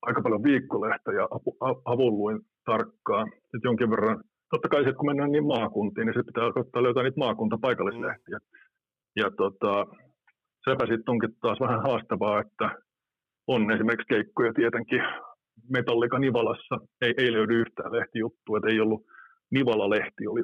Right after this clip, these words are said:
Speaker 1: oli paikallislehti, si-, si-, siinä ei sitä noteerattu. Kaleva olisi ilmeisesti se maakuntalehti sit Oulun puolelta, ei noteerannut. Niin siinä ollaan sitten näiden muistikuvien varassa,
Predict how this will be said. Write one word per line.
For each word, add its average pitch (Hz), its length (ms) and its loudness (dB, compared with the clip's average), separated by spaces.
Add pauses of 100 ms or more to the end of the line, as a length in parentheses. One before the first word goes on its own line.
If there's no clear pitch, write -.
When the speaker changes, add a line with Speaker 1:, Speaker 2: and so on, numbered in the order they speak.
Speaker 1:
oli 101 220 -2
paikallislehti, 113 760 0
si-, 120 240 -4
si-, 117 220 -4
siinä 123 220 0
ei 110 60 2
sitä 113 140 -2
noteerattu. 104 720 -2 (440)
Kaleva 104 460 2
olisi 104 160 0
ilmeisesti 107 500 -2 (180)
se 104 140 0 (280)
maakuntalehti 117 800 0 (760)
sit 104 160 -8
Oulun 113 320 4
puolelta, 104 480 2 (500)
ei 107 140 2
noteerannut. 104 800 2 (440)
Niin - 180 -6 (140)
siinä 104 260 2
ollaan 117 360 -2
sitten 123 180 -4
näiden 107 260 -2
muistikuvien 117 580 -6
varassa, - 400 -8